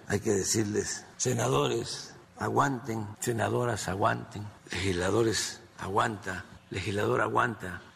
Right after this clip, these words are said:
el pueblo se levanta. Sigan defendiendo la corrupción,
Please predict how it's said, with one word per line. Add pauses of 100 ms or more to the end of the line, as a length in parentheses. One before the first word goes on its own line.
el
pueblo
se
levanta. (400)
Sigan
defendiendo (440)
la
corrupción,